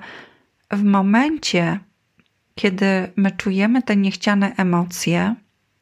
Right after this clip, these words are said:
to pojawia się szansa, żeby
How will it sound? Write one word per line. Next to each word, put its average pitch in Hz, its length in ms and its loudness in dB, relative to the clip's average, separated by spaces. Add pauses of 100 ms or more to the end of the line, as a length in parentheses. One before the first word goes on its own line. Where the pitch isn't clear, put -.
(520)
to 196 120 -2
pojawia 208 540 2
się 202 420 0 (140)
szansa, 202 1080 0
żeby 185 520 -2